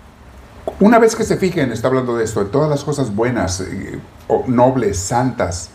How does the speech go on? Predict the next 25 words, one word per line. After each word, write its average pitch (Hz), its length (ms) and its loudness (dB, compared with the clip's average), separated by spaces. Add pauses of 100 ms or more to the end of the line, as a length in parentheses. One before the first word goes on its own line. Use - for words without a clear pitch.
(400)
que 104 80 0
a 98 40 2
Dios 110 180 2
le 107 80 2
gustan, 104 460 -2 (760)
Dios 160 440 4
les 220 160 2
guardará 160 460 0
sus 175 240 -8
corazones. 139 880 -4
Eso - 180 -8
es - 60 -8
cierto. 147 340 -6 (1300)
Dios 123 240 0
te 160 100 0
cuida 160 400 0
tu 135 80 -2
corazón. 87 580 -2
Tu 110 60 -6
corazón 127 300 0
va 147 60 -2
a - 20 -8
tener 147 180 0
bonitos 147 240 -2
sentimientos 120 720 -6